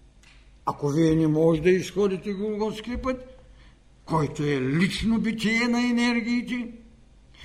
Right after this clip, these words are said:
вие в такъв случай няма да бъдете в съприкосновение с това, което се нарича Голгота или кръста на разпятието, или разпятието, което е присъствие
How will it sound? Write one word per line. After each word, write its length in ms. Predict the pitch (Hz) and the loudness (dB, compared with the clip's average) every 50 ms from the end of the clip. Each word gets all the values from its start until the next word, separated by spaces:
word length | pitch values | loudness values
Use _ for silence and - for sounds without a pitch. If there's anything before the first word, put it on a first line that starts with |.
| - - | -14 -6
вие 360 | 170 160 180 208 220 214 208 196 | -2 0 2 4 4 6 4 4
в 180 | 175 180 170 - | 4 2 -2 -2
такъв 300 | - 185 139 - 220 202 | -4 -6 -2 0 0 0
случай 540 | - - - 180 190 202 196 - 185 190 185 | 0 -2 -2 0 0 0 0 4 2 4 4
няма 320 | 180 180 170 170 185 196 185 | 4 2 2 2 4 4 6
да 140 | 180 202 | 6 6
бъдете 560 | 190 190 214 208 202 202 202 202 208 214 208 - - - - - - - - - - - - - - - - - - - - | 8 10 8 10 8 6 4 2 0 0 0 0 -4 -10 -10 -12 -12 -12 -10 -10 -12 -12 -12 -14 -14 -14 -14 -14 -16 -14 -6
в 140 | 160 185 - | -4 -4 -4
съприкосновение 1120 | - - 196 190 202 202 202 208 214 202 - - 190 214 208 208 233 226 214 202 202 180 | 0 0 0 0 0 -2 -4 -4 -4 -4 -4 -2 -2 -2 0 0 0 0 2 2 0 0
с 100 | - - | -2 -4
това, 420 | - 185 190 190 196 190 170 - | -4 -4 -2 0 0 0 0 -2
което 360 | - 180 175 175 180 160 - - | -2 -4 -2 -2 -2 -4 -4 -4
се 120 | 185 196 | -2 -2
нарича 600 | 190 190 190 170 185 208 190 - - 180 156 127 - - - - - - - - | 0 0 0 0 0 0 0 0 0 0 -2 -2 -6 -8 -12 -14 -18 -18 -14 -2
Голгота 680 | 113 165 170 175 185 180 151 180 214 220 220 220 240 254 | 2 4 4 4 4 2 4 4 2 2 4 2 2 2
или 340 | 247 214 202 202 202 202 202 | 4 2 2 2 2 0 0
кръста 460 | - 156 175 196 - - - - 202 | -2 -2 -2 -2 -4 -6 -6 -6 -4
на 140 | 208 208 214 | -2 -2 -2
разпятието, 840 | 226 220 220 226 - 214 240 226 233 - 208 240 233 240 240 247 240 - | -2 -2 -4 -4 -4 -4 -4 -4 -4 -4 -4 -4 -4 -4 -6 -6 -6 -2
или 220 | 220 226 220 208 202 | -2 0 2 4 2
разпятието, 880 | 185 190 175 - - - - 220 240 220 - - 220 208 214 233 208 - | 2 2 -2 -2 -6 -2 -2 -2 -2 0 2 2 2 2 2 -4 -6 -2
което 440 | - 190 185 196 208 202 208 208 | 0 2 4 6 4 4 6 4
е 120 | 208 147 - | 4 4 4
присъствие 680 | 202 202 190 - - 208 208 - - - 202 196 - | 0 -2 0 0 0 0 0 0 0 0 0 0 0